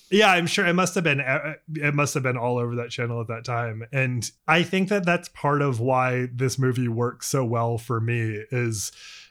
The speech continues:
even though it is broad in some ways or in many ways, and even though it was meant to be a Coen Brothers movie, which, you know, they, they have their own niche, it still feels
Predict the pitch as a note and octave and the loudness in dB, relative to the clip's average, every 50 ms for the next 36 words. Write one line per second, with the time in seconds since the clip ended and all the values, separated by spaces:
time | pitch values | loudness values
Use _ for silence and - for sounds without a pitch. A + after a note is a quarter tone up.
0 | _ _ - D3+ D3+ C#3 C#3+ C#3+ C#3+ C#3 C#3 C3+ C3 C3 C3 B2 C3 C3+ C3+ C3+ | _ _ 2 2 4 4 4 2 4 4 4 4 4 2 2 2 2 2 2 2
1 | B2+ A#2 G#2+ B2+ B2 A#2+ A#2+ B2 B2 A#2+ A#2 A#2 B2 B2+ B2+ B2 B2 A2+ - C#3 | 0 0 0 0 0 2 2 2 2 0 0 -2 -4 -2 -2 -2 -2 0 0 0
2 | B2+ B2 A#2+ A#2+ A#2+ A#2 A#2 A#2 A#2 A#2 A#2 B2+ B2 A2+ A2+ A2+ A#2 A#2 A#2 B2 | 0 0 0 0 0 0 0 -2 -2 -4 -4 -4 -2 -2 0 0 0 0 0 0
3 | A#2+ A#2+ A#2 A2 A2 A2 A#2 B2+ C3+ D3 E3 C3+ C3 C3 C3 C3 B2 C3 B2+ B2+ | 0 -2 -2 -2 -4 -4 -6 -6 -8 -10 -8 -4 -2 0 0 0 2 2 2 2
4 | B2 A#2 A#2+ B2 A#2 G#2 A#2+ A#2+ B2 B2 - - C3 A2+ A#2+ A#2 A2+ A2+ A2 A2 | 0 0 0 -2 -2 0 -2 -2 -4 -4 -6 -6 -4 -2 -2 -2 -2 -2 -2 -2
5 | G#2+ G2 - _ _ _ - C#3+ B2+ A#2 A2+ A2 G#2+ A2 A2+ A#2+ - - - D3 | -4 -6 -8 _ _ _ -2 0 0 0 0 -2 -2 -4 -6 -8 -12 -6 -2 0
6 | C3+ C3+ C3 B2+ A#2 A#2+ A#2 A2+ A#2 A#2 G#2+ A#2+ A#2+ A2+ G#2+ A2 A2 A2+ C#3+ G#3+ | 2 2 2 2 2 0 0 0 0 -2 0 0 -2 -2 -2 -2 -2 0 0 0
7 | A3 - - E3+ E3 D3+ B2 B2+ C#3 C3 C3+ A#2+ C#3 C3+ B2+ B2 A#2 - - C3+ | 0 0 0 0 2 2 2 0 -2 -4 -2 0 0 2 2 0 -2 -4 -4 -2
8 | B2+ B2+ A#2+ B2+ C3 A2+ A#2+ A#2+ B2 B2+ B2+ C3 B2+ A#2 A#2 A2+ A2+ A2 - - | 0 0 2 0 0 -2 -2 -2 -2 -2 -2 0 -2 -2 -2 -4 -4 -4 -6 -8
9 | - - - - - - - - - _ _ _ E3 F3 F3 F3 - - - - | -8 -10 -14 -18 -20 -20 -20 -20 -20 _ _ _ 0 0 0 0 -4 -8 -2 0
10 | E3+ D#3 D#3 E3+ F3 E3 D3+ - - D3+ D3+ D3+ D3 D3 D3 C#3+ C#3 B2+ A#2 A2 | 2 4 4 4 2 0 -2 0 2 2 4 4 4 2 2 2 2 0 -2 -4
11 | - - - | -6 -8 -12